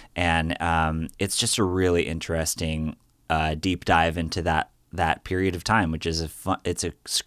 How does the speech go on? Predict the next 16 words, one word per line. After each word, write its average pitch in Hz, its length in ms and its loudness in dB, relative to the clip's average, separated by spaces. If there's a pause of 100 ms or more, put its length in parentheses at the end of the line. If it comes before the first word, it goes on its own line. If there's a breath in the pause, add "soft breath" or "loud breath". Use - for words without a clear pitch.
crazy 104 520 4 (280 loud breath)
little 98 240 2
microcosm 82 680 0
of 76 100 -8
popular 80 420 -2
culture. 82 440 -4 (280 loud breath)
Similar, 147 400 6
actually, 95 400 8
to 87 160 -2
this, 101 560 4 (360 soft breath)
it's - 160 -6
wild 117 320 6
to 127 140 2
imagine 92 400 4
a 87 80 0
time 87 600 0